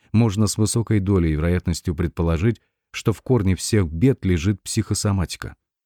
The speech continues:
Вы понимали, что по закону вас никто не накажет, но жаждали наказания.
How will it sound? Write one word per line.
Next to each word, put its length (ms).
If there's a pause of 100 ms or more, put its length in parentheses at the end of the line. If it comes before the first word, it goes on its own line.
(460)
Вы 160
понимали, 400
что 180
по 120
закону 340
вас 200
никто 280
не 100
накажет, 540 (340)
но 240
жаждали 460
наказания. 600